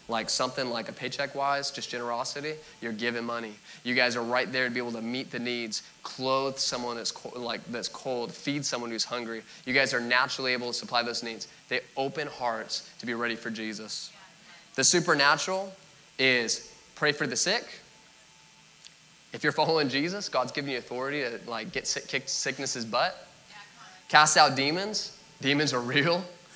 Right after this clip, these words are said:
and they're not scary when you're walking with Jesus. They're terrifying if you're not. They're terrifying if you're not, but if you're walking with Jesus, they're not a problem.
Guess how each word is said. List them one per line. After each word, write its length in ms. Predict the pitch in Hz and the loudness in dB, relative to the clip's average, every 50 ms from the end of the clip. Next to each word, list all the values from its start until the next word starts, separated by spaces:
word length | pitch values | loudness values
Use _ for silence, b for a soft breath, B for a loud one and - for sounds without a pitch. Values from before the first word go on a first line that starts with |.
| - - | 0 2
and 120 | 135 139 135 | 4 4 4
they're 80 | 131 | 4
not 240 | 131 135 131 135 127 | 4 4 4 4 2
scary 440 | - - - 127 127 131 135 147 156 | -2 -2 2 4 6 6 6 6 4
when 140 | 139 127 123 | 2 0 0
you're 100 | 123 123 | 2 4
walking 260 | 123 127 - - 123 | 4 2 2 0 -4
with 80 | 120 | -4
Jesus. 320 | 110 117 120 127 139 151 147 | -2 -2 -2 -2 -2 -4 -4
They're 140 | - 120 113 | -6 -6 -2
terrifying 500 | - 156 180 220 196 - 131 127 120 120 | 2 2 2 4 2 2 0 0 0 0
if 80 | - | -4
you're 100 | 120 117 | -6 -6
not. 320 | 117 123 175 170 - - - - - - - B B B B B B B B - | -4 -2 -2 -4 -4 -6 -10 -16 -20 -20 -20 B B B B B B B B 0
They're 100 | - 143 | 2 4
terrifying 400 | 147 175 175 170 175 160 147 139 | 8 10 10 10 10 8 8 8
if 80 | 131 117 | 6 4
you're 100 | 123 127 | 4 4
not, 220 | 131 123 110 - | 2 2 2 0
but 80 | - 120 | -2 -2
if 80 | 117 | 0
you're 80 | 139 139 | 2 2
walking 220 | 143 139 139 131 | 2 2 2 0
with 60 | 117 113 | -2 -2
Jesus, 260 | 120 113 113 110 - | -2 -4 -4 -6 -6
they're 120 | 113 117 | -6 -6
not 160 | 117 117 110 | -6 -6 -6
a 40 | - | -6
problem. 260 | - 107 113 117 120 | -6 -6 -6 -8 -10